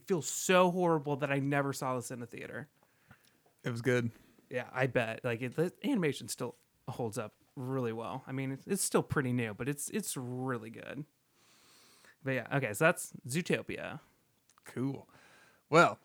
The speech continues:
Speaker 2: I was assigned a film. Daniel assigned me last week another Disney cartoon, Tangled.
Speaker 1: Ba-da-ba-bow.
Speaker 2: So, Tangled is about the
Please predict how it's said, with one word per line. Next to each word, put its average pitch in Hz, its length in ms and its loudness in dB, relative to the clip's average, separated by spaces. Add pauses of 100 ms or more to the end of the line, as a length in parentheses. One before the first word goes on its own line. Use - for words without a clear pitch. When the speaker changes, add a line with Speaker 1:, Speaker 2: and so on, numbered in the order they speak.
Speaker 2:
I 143 160 8
was 151 140 8
assigned 156 440 6
a 139 40 2
film. 147 560 4 (1160)
Daniel 117 260 0
assigned 123 240 4
me 120 80 4
last 120 280 2
week 147 260 4 (180)
another 165 480 10
Disney 131 720 4 (240)
cartoon, 147 680 2 (960)
Tangled. 143 580 6 (720)
Speaker 1:
Ba-da-ba-bow. 220 1200 -6 (120)
Speaker 2:
So, 135 360 2 (220)
Tangled 165 420 2 (120)
is 120 120 -4
about 123 380 4
the 139 360 2